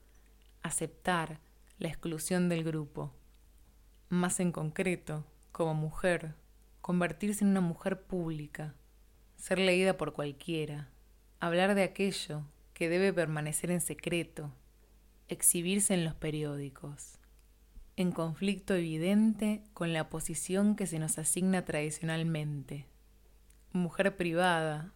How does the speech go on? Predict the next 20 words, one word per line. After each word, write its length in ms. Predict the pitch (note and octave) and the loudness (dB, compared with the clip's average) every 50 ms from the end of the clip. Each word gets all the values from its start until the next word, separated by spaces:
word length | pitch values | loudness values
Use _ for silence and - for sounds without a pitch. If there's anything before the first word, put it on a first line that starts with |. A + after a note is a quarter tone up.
| - - | -16 -8
propiedad, 880 | - E3+ E3 D#3+ E3 D#3 D#3 D#3 D#3+ E3 E3 D#3+ D3+ D3+ D3 D3 E3 G3 - - - - - - | -2 0 0 0 0 -2 0 2 2 2 2 2 0 -2 -4 -6 -10 -12 -16 -20 -20 -20 -14 -6
mitad 680 | - F3 E3+ E3 D#3 - - F3 F3+ F#3+ G3+ G#3 G#3+ A#3+ - - - - - - - | -2 -2 0 0 -2 -2 0 0 2 2 2 0 0 -2 -6 -14 -20 -20 -20 -14 -8
y 100 | F3 D#3+ | -4 -2
sombra 480 | - - E3 D#3+ D#3+ D#3+ D#3 D#3+ D#3 | -2 0 0 0 0 0 0 0 0
del 180 | D#3 D3+ D3+ D3+ | 0 0 0 -2
hombre. 520 | D3+ D3 D3 D3 D3 C#3+ C#3 D3 D3 C3 - - _ - - - - - - - - - - - - - - - | -2 -2 -4 -4 -6 -6 -6 -8 -10 -12 -14 -20 _ -20 -20 -20 -20 -20 -20 -20 -20 -20 -20 -20 -20 -20 -18 -10
Convertirse 640 | - - F3 F3 F3+ F3 F3 - G#3 G3+ G3+ - G#3+ | -4 0 2 2 2 2 0 0 -2 -2 0 0 0
en 60 | F#3 | 0
escritora, 800 | F3 - - - E3+ D#3+ - - F#3+ F#3 E3+ D#3 D3+ D3 D3+ D3 - - - - - - - - | 0 -2 -4 -8 -10 -6 -2 2 4 4 4 4 0 -4 -6 -10 -12 -18 -20 -20 -20 -20 -20 -12
ganar 320 | - F3 E3 E3+ E3+ E3+ E3 | -6 -4 -2 0 0 0 0
dinero 300 | E3 E3 E3 E3 E3 E3 | 0 0 0 0 -2 -2
fácilmente, 1000 | - - E3 - - E3 D#3 D#3 D#3+ E3+ F3 E3 E3 D#3 D3 - - D3 D3+ - - - - - - - - - - - | -4 -4 -6 -6 -4 -4 -4 -2 -2 0 0 0 0 -2 -4 -6 -8 -12 -12 -14 -16 -20 -20 -20 -20 -20 -20 -20 -18 -10
provocar 440 | - F3+ F3 F3 E3+ - G3 G3+ G3+ | -4 -2 -2 -2 0 0 0 0 0
tanta 360 | - G3 G3+ G#3 G#3 G#3+ G3 | 2 2 4 4 4 2 0
repulsión 840 | F#3+ E3 E3+ D3+ - D#3+ D#3+ D#3 D#3 - - F#3+ F#3+ G#3 A3 A3+ G#3 | 0 0 -2 -4 -4 -6 -6 -6 -6 -6 -4 0 2 4 4 4 4
como 200 | A3 F#3 E3+ D#3 | 2 0 0 -2
fascinación. 960 | - E3 D#3 - - D#3+ D#3+ D#3 D3+ - - D#3+ D3 C#3+ C#3+ D3 C#3+ C#3+ C3+ B2+ - - - - - - - - - - - - - - - - - - - - - | -4 -8 -8 -6 -6 -4 -4 -4 -4 -4 -4 -4 -6 -8 -8 -8 -8 -10 -10 -14 -18 -20 -20 -20 -20 -20 -20 -20 -20 -20 -20 -20 -20 -20 -20 -20 -20 -20 -20 -12 -4
La 140 | F3+ F3 E3 | -2 0 0
vergüenza 480 | D#3+ E3 D#3+ F3 F#3 F3+ F#3+ F#3 D3+ - | 0 0 0 2 0 0 0 -2 -4 -4
pública 680 | - F3 F3+ G3 G3 F#3 F3+ F#3 - D3+ D3+ D3+ D#3 | -2 -2 0 2 0 0 -2 -4 -6 -8 -8 -8 -10